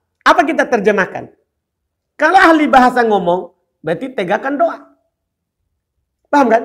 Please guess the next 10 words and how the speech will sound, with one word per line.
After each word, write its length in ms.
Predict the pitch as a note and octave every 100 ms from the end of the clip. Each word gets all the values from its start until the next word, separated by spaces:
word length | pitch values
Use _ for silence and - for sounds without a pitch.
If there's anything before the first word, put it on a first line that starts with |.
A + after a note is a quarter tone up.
| -
Tapi 360 | A#3+ A#3 B3+
ini 80 | C#4+
kan 120 | D4+ D4+ - _
syariat 560 | - B3+ C#4+ D3+ - -
yang 200 | E3 E3+
ngomong. 440 | F3+ D3+ A#2+ _
Berarti 280 | D3 F3+ G3+
apa? 360 | A#3+ E3+ - - _ _ _ _ _ _ _ _ _ _ _ _
Sholat 680 | - - G4 F4 - - _
syariah. 480 | - E4 F4 F4